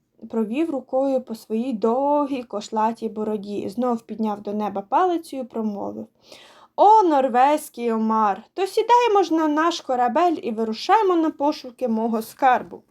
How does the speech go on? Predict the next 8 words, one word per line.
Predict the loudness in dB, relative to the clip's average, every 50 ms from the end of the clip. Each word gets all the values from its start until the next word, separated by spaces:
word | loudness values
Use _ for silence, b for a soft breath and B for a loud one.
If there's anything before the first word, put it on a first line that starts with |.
| _ _ _ _ _ b b b b b b b b b b b b b
"Він | -4 0 2 2 2
знов | 0 0 2 4 6 6 4 4 2
верзе | 2 0 0 2 0 0 0
нісенітниці", | 0 0 -2 -4 -6 -6 -6 -6 -6 -6 -8 -12 -14 -14 -12 -14
поскаржився | -14 -12 -12 -14 -14 -14 -14 -10 -8 -8 -8 -8 -8 -8 -8 -10 -8 -6 -6
йому | -4 -2 -2 -2 -2 -2 -2 -4 -4 -4
внук | -2 0 0 2 2 0 -2
Жорж. | -4 -2 0 0 0 -2 -6 -14